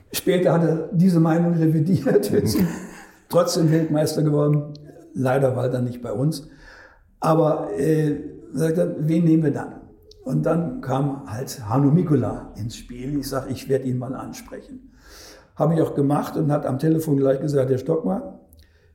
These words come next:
äh, wir kannten uns von, von Rallyes her. Hört sich gut an, dass Sie einen Plan, eine neue Rallye-Abteilung aufzubauen mit einer neuen Technologie.“ Ich hab noch nicht gesagt Allradantrieb. Äh, aber Sie müssen wissen, ich hab einen Vertrag mit Ford.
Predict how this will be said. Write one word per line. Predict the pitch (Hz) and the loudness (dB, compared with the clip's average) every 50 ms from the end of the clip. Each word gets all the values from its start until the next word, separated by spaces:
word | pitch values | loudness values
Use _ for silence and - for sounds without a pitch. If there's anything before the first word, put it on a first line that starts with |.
| _ - | _ -6
äh, | - - 160 156 147 143 147 143 - | 0 2 4 4 4 2 0 -2 -6
wir | - 143 - | -4 -4 -4
kannten | - 147 151 160 - 160 | -2 -2 -2 -2 -2 -2
uns | 151 139 135 - | -2 -2 -2 -2
von, | - 123 117 | -4 -6 -6
von | 113 - 117 113 | -6 -8 -10 -8
Rallyes | 104 120 151 170 170 - - | -4 -2 -2 -2 -2 -2 -2
her. | 156 143 - - - - - - - - - _ _ _ - _ _ _ _ _ _ _ - - - - - | -2 -2 -2 -4 -8 -14 -18 -20 -20 -20 -20 _ _ _ -20 _ _ _ _ _ _ _ -20 -20 -20 -10 -2
Hört | - 170 151 - | 0 2 2 2
sich | - 139 - - | 2 0 0 2
gut | 180 170 165 - | 2 2 2 2
an, | - 151 180 208 226 254 247 | 2 2 2 2 2 2 2
dass | 180 160 - | 2 0 2
Sie | - 170 | 2 2
einen | 147 139 127 127 127 120 | 4 4 2 0 -2 -2
Plan, | - 139 143 156 160 165 | -2 0 2 2 2 2
eine | 165 156 151 | 2 2 2
neue | 151 139 135 135 131 131 | 2 2 4 2 2 2
Rallye-Abteilung | 147 175 185 185 - 131 - - 170 147 147 151 139 | 0 2 2 2 0 0 -2 0 0 0 0 0 0
aufzubauen | 135 147 143 - - 147 135 131 127 123 | -2 -4 -4 -4 -4 -4 -2 -2 -2 -2
mit | 135 135 135 | -2 -2 -2
einer | 135 135 127 | -2 -2 -2
neuen | 127 135 135 131 123 131 | -2 -2 -2 -2 -2 -4
Technologie.“ | - 127 127 135 135 143 143 156 190 214 196 - - - - - | -6 -8 -6 -4 -2 -2 0 0 0 -2 -2 -4 -8 -10 -8 -6
Ich | - | -4
hab | 165 - | 0 2
noch | 156 139 | 2 2
nicht | 139 139 - - | 2 0 -2 -6
gesagt | 139 131 127 120 117 - | -6 -6 -6 -6 -8 -8
Allradantrieb. | - - 127 127 127 131 143 143 151 147 - 147 147 147 - - - - - - - - - - - - | -8 -8 -6 -6 -6 -6 -4 -6 -6 -4 -2 0 -2 -2 -4 -8 -16 -18 -20 -20 -20 -20 -20 -14 -4 -2
Äh, | - 160 165 165 - | 2 2 2 2 2
aber | - 160 160 165 156 - - - - | 2 2 4 4 2 2 0 -2 -2
Sie | 170 156 | 0 2
müssen | 160 185 196 - 185 170 | 4 4 4 4 2 2
wissen, | 165 190 170 196 165 | 2 0 0 0 -2
ich | 139 175 | -2 -2
hab | 165 | -2
einen | 143 156 | -2 -2
Vertrag | 143 - 139 - - 120 131 - | -2 -4 -4 -4 -4 -4 -4 -4
mit | 151 156 - | -6 -6 -6
Ford. | - 143 123 - - - | -4 -6 -6 -6 -8 -14